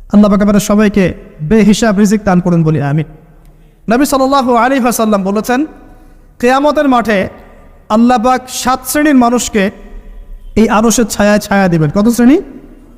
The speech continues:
যুবক ভাইরা হাদিসটা খুব ভালো করে শোনেন, কারণ এখানে সবগুলো হওয়ার মতো সম্ভাবনা আপনার আছে।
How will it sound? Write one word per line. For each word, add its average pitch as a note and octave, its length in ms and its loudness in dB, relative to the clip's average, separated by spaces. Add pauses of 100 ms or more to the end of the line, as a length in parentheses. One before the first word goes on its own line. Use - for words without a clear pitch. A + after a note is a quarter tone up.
(680)
যুবক A#3 380 0
ভাইরা B3+ 340 0
হাদিসটা A3+ 420 -2
খুব G#3 160 0
ভালো F3+ 200 0
করে G#3 180 -2
শোনেন, G#3+ 340 -2
কারণ G3 240 -2
এখানে G#3 360 -2 (680)
সবগুলো B3+ 680 -2
হওয়ার B3 280 0
মতো B3+ 220 -2
সম্ভাবনা B3 600 0
আপনার G3 340 -2
আছে। C#3+ 260 -6